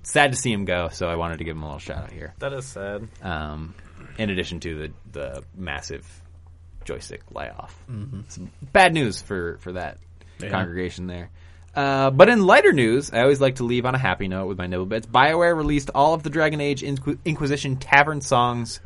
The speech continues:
Speaker 1: free for download. Um, you can download the zip file. It's free until February ninth. But, uh, what's cool about it is that the zip file also has the sheet music. So if you're a musician,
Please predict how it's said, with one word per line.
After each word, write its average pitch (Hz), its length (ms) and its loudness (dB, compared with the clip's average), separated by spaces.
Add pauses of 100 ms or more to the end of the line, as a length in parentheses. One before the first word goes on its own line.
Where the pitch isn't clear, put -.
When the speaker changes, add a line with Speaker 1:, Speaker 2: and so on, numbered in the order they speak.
Speaker 1:
free 123 320 -2
for 117 160 -6
download. 92 480 0 (680)
Um, 82 720 -6
you 117 100 -10
can 98 100 -6
download 95 280 -2
the 85 60 -14
zip 123 180 -2
file. 131 340 4
It's 120 100 -4
free 127 200 -2
until 113 200 -4
February 104 380 0
ninth. 104 340 -4 (540)
But, 113 340 0
uh, 95 320 0
what's 92 140 -6
cool 214 200 10
about 170 200 8
it 143 80 2
is 127 60 -2
that 123 120 0
the 110 100 -2
zip 117 160 -4
file 104 240 0
also 92 340 -2
has 90 320 -4
the 85 120 -10
sheet - 240 -12
music. 78 340 -12
So 78 220 -10
if 73 120 -14
you're - 100 -14
a 80 40 -12
musician, 107 540 -10